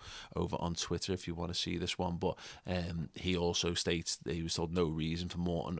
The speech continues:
playing an academy game beyond fitness. Nine of their eleven starters were first team players. So yes, uh, Tyler Morton's progression, a positive progression at Blackburn, continues.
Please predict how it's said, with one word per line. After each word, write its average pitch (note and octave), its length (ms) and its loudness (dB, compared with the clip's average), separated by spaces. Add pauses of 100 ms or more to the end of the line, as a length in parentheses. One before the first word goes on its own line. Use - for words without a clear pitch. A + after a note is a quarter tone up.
playing E2+ 380 -4
an E2 60 -2
academy G2+ 420 4
game E2+ 240 0
beyond D#2+ 300 -4
fitness. - 500 -2 (380)
Nine F2+ 380 2
of E2+ 100 -2
their E2+ 160 0
eleven E2+ 420 -2
starters D#2+ 1000 -2
were F2 120 -6
first - 720 -4
team E2 500 -4
players. F2+ 400 -4
So - 140 0
yes, F2+ 400 -2
uh, F2 200 -4
Tyler F#2 280 0
Morton's F2 440 -4 (540)
progression, F#2 560 2
a - 60 -6
positive F#2 480 0
progression G2 400 2
at F2+ 80 0
Blackburn, G2 420 4
continues. F#2 720 0